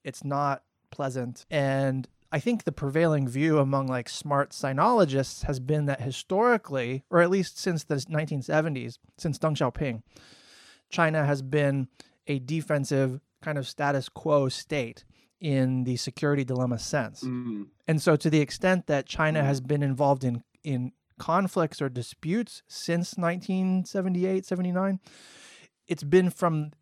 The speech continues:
Speaker 1: it's been disputes that you could characterize as a security dilemma, and therefore the prescriptions for, like, the best policy are usually ones that involve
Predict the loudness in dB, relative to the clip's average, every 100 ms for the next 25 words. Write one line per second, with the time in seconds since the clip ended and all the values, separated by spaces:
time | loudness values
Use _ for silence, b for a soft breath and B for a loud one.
0 | _ -10 0 2 2 -2 -4 -2 -2 -4
1 | -4 -2 -2 -6 -8 -4 -2 -2 -2 0
2 | 2 2 0 -4 -6 -8 -8 -4 -2 -2
3 | -2 0 2 2 2 0 0 2 2 0
4 | -8 -6 -2 0 2 0 -4 b b b
5 | b b b -2 -2 -6 -4 -4 -4 -4
6 | -2 0 -2 -6 -8 -2 0 0 -2 -4
7 | -2 0 -2 -8 -6 -2 -2 -4 -6 -6
8 | -4 -4 -2 -2 2 2 2 0 0 0
9 | 0 0 0 2 4 4 2